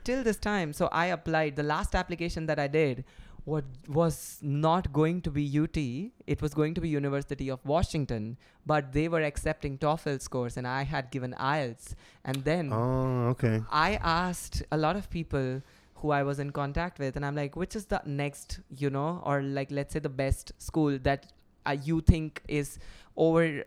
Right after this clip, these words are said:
Speaker 1: overarching for me, or you think I cannot get in, but I still want to take a guess about it?" Like,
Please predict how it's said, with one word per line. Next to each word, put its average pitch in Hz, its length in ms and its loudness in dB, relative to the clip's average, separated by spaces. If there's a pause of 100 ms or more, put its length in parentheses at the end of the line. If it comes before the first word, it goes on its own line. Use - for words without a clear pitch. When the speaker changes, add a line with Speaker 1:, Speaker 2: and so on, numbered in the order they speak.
Speaker 1:
overarching 147 580 2
for 143 140 -4
me, 143 400 -2
or 135 140 0
you 139 160 -2
think 143 220 -2
I 139 100 -2
cannot 135 400 -4
get 139 180 -2
in, 143 140 -4
but 135 100 -4
I 135 80 -4
still 139 300 -2
want 131 260 -4
to 135 240 -2
take 135 160 -4
a 127 60 -4
guess 123 280 -4
about 180 300 0
it?" 208 220 -2 (340)
Like, 139 340 0